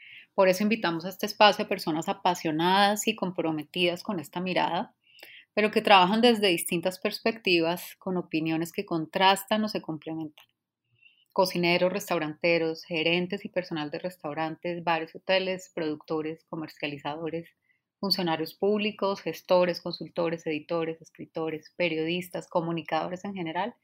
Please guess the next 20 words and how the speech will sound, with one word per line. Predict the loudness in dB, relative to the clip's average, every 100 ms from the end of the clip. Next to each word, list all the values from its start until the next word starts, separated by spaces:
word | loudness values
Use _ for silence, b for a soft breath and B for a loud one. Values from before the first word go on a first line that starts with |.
| _ _ _ _ -10
y, | -4
por | -4 -4
supuesto, | -8 -10 -10
comensales. | -8 -6 -6 -10 -14 -16 -20 _ _ b b b 4
Bienvenidos | 4 4 0 0 2 0 -4
y | -8 -2
gracias | 4 4 2 -8
por | -6 -6
oírnos. | -6 -12 -14 -16 -16 _ _ _ _ _ _ _ _ _ _ _
Hola | 0 2 2 0
a | 2
todos, | 2 4 4 0 -4 -14 -10
eh, | -8 -6 -6 -6 -6
bienvenidos | -6 -6 -4 -2 -2 -2 -4
de | -6
nuevo. | -4 0 0 0 -4 _ _ _
Hoy | -12 -10 -12
estoy | -10 -6 -6
con | -6 -8 -8
Jaime | -8 -4 -4 -4 -8 -10